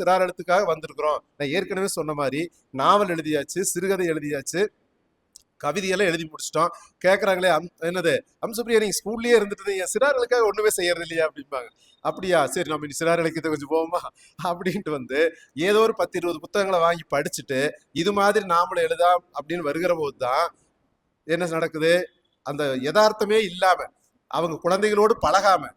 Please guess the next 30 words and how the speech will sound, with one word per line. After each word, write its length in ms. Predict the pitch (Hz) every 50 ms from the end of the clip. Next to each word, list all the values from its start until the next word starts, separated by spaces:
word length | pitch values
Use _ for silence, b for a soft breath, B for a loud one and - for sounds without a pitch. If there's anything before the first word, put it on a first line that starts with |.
| _ _ _ _ _
எழுதுகிற 440 | 127 156 190 208 220 202 190 170
போது 500 | 165 151 143 139 135 143 151 156 151 151 -
அது 160 | - 139 160 156 -
தனியே 300 | - 165 185 214 220 233
அப்படியே 260 | 240 233 233 214 202 -
தெரியும், 300 | - 165 165 165 160 147
அந்த 180 | 147 147 - 139
எழுத்தே 380 | 139 139 160 180 - 202 208 208
தெரிஞ்சிடும். 400 | - 156 156 160 165 160 143 135
இது 120 | 139 147 143 -
குழந்தைகளோடு 540 | 147 156 170 175 180 170 170 175 147 139
கலந்து 400 | - - 156 151 160 165 160 160
எழுதுனது, 360 | 147 147 139 131 131 143 165 202 b b b b b b
இது 180 | 139 160 185
இவங்களா 440 | 180 147 151 175 185 185 196 190 202
உட்கார்ந்து 440 | 208 196 202 - 180 175 175 160 156
எழுதியது 420 | 147 156 151 160 156 160 156 151
என்று 260 | 143 139 135 190 - -
தெரிந்துவிடும். 600 | 151 139 139 151 147 143 139 139 143 139 127 - b b b
ஆக, 280 | _ 139 147 156 202 208
குழந்தைகளோடு 720 | - - 139 160 185 190 196 190 185 185 190 196 214 -
கலந்து 560 | - - 151 143 151 175 185 185 180 202 240 -
பேசி 600 | _ - 156 165 185 202 196 - 220 247 262 - _ _ _
அவர்களோடு 640 | - 131 151 180 196 185 202 185 196 214 226 233
அமர்ந்து 420 | 185 165 165 190 202 208 208 202 190
எழுதுகிற 360 | 170 175 170 170 165 160 156
போது 440 | 147 143 139 135 139 143 139 135 - _ _ _
அது 180 | - 135 165
சிறப்பாக 500 | - - 151 151 165 165 175 175 175 175
வந்துடும். 360 | 170 151 147 139 139 139 135